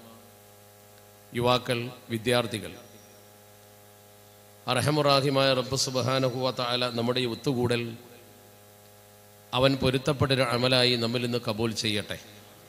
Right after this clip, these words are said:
ഇത് സംഘടിപ്പിക്കുവാനും ഇതുമായി ബന്ധപ്പെട്ട പ്രവർത്തനങ്ങൾക്ക് കരുത്ത് പകരുവാനും മുന്നോട്ട് വന്ന മുഴുവൻ ദീനീ സ്നേഹികളെയും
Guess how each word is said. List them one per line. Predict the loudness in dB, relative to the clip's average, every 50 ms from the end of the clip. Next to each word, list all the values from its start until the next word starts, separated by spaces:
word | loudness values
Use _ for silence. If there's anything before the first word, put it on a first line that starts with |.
| -20 -20 -20 -20 -20 -20 -20 -20 -20 -20 -20 -20 -20 -20 -20 -20 -12 -8 -4 -2
ഇത് | 0 0 2 2
സംഘടിപ്പിക്കുവാനും | 2 0 0 0 -2 -2 -2 -2 -2 0 2 2 4 4 2 2 -2 -4 -6 -6 -8 -6
ഇതുമായി | -4 -2 -2 0 0 0 -2 -2 -2
ബന്ധപ്പെട്ട | -4 -4 -4 -4 -4 -4 -4 -4 -4 -4 -2 -4
പ്രവർത്തനങ്ങൾക്ക് | -2 -2 -4 -4 -2 -2 -2 0 0 0 -2 -4 -4 -6 -6 -6 -6 -8 -12 -20 -20 -20 -20 -20 -20 -20 -20 -20 -20 -20 -20 -20 -20 -20 -20 -20 -20 -20 -20 -20 -20 -20 -20 -4 0
കരുത്ത് | 2 2 2 2 0 2 4
പകരുവാനും | 4 4 4 4 4 6 6 6 4 4 2 0 0
മുന്നോട്ട് | 2 2 0 0 0 0 0 0
വന്ന | 0 0 0 0 0
മുഴുവൻ | 0 2 2 0 0 0 0
ദീനീ | 0 0 0 0 -2 -2
സ്നേഹികളെയും | -2 0 0 0 0 0 0 0 0 0 -2 -4